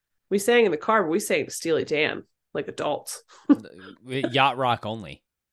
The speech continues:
Speaker 1: Yeah. <laughs> But no, I just, when,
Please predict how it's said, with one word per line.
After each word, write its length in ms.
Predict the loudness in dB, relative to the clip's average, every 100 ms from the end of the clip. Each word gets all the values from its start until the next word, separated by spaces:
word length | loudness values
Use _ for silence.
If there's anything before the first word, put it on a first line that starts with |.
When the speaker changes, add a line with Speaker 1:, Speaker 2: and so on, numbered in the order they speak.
| _ _
Speaker 1:
Yeah. 360 | 2 2 0 0
<laughs> 60 | 0 -2 -2 _ 0 0 _ 2 2 _ -4 -4 -8 0 4 6 4
But 160 | 6 6
no, 100 | 8
I 140 | 6
just, 360 | 4 2 0 2
when, 260 | 4 4